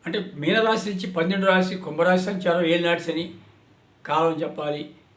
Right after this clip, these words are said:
జన్మరాశిలో మీనరాశి సంచారంలో అది ఏలినాటి శని చెప్పాలి. మేషరాశి సంచారం కూడా ఏలినాటి శని చెప్పాలి. ఇట్లా ఈ మూడు రాశుల సంచారంలో ఏలినాటి శని ఉంటుంది. ఇప్పుడు ఈ దాదాపు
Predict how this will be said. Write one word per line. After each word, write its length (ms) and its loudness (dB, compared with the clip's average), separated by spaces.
జన్మరాశిలో 640 2
మీనరాశి 420 4
సంచారంలో 420 0
అది 260 -2
ఏలినాటి 280 2
శని 180 -4
చెప్పాలి. 500 -4
మేషరాశి 680 0
సంచారం 440 2
కూడా 160 -2
ఏలినాటి 380 2
శని 220 -8
చెప్పాలి. 280 -14
ఇట్లా 180 -4
ఈ 60 2
మూడు 300 2
రాశుల 360 2
సంచారంలో 400 0
ఏలినాటి 380 0
శని 320 -8
ఉంటుంది. 460 -6
ఇప్పుడు 160 -6
ఈ 60 0
దాదాపు 680 4